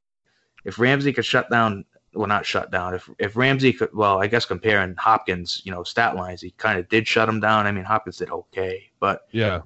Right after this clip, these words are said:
Speaker 1: he could sh-, if he could limit Hopkins to what he limited him to, like, I think he can handle Manny. Um,
Speaker 2: Mm-hmm.
Speaker 1: it, it's just not a good spot. That's another game I don't think is gonna be very high scoring, and that's what I'm looking at when I'm picking my bus players. I'm looking, I'm like,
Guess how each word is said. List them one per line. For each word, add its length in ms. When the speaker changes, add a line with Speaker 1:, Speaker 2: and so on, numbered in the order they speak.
Speaker 1:
he 100
could 180
sh-, 280
if 300
he 100
could 120
limit 220
Hopkins 480
to 80
what 120
he 60
limited 380
him 200
to, 280
like, 280
I 120
think 180
he 100
can 120
handle 340
Manny. 460
Um, 260
Speaker 2:
Mm-hmm. 80
Speaker 1:
it, 160
it's 100
just 140
not 140
a 40
good 120
spot. 380
That's 180
another 240
game 280
I 60
don't 160
think 140
is 60
gonna 160
be 80
very 260
high 160
scoring, 400
and 260
that's 200
what 60
I'm 100
looking 180
at 140
when 100
I'm 80
picking 220
my 80
bus 200
players. 360
I'm 120
looking, 240
I'm 80
like, 140